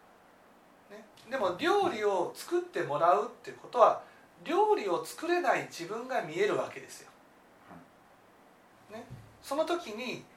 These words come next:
料理を作ってくれて当たり前だっていうところに立てば、ね、料理の作れない自分を見なくて済むでしょ。例えば、その、うーん、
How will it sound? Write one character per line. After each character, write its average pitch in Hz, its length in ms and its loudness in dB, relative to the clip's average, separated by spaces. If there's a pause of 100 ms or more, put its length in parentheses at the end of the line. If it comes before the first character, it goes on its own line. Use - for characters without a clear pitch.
(300)
料 453 400 8
理 226 120 -4
を 170 200 0
作 - 300 -4
っ - 20 0
て 202 360 -6
く - 180 -10
れ 208 100 -2
て 226 440 -4
当 185 140 -4
た 311 220 4
り 415 60 0
前 440 40 -6
だ 453 60 -8 (640)
っ - 40 -16 (120)
て 208 100 -4
い 175 100 -2
う 151 60 -6
と - 120 -4
こ 196 80 -2
ろ 185 80 -2
に 131 80 -8
立 208 220 -4
て - 100 -4
ば、 - 240 -4 (1400)
ね、 254 140 -12 (840)
料 381 280 6
理 262 100 0
の 190 180 -2
作 - 220 -10
れ 294 140 2
な 196 160 2
い 139 60 -2
自 143 220 -10
分 190 140 -6
を 170 100 2
見 147 140 -8
な 349 160 2
く - 80 -12
て 139 100 -14
済 - 160 -14
む - 120 -16
で - 100 -20
し - 80 -20
ょ。 - 40 -16 (3000)
例 247 120 4
え - 20 6
ば、 185 120 6
そ 170 120 0
の、 147 320 2 (560)
う 151 40 -14
ー 151 40 -10
ん、 147 40 -6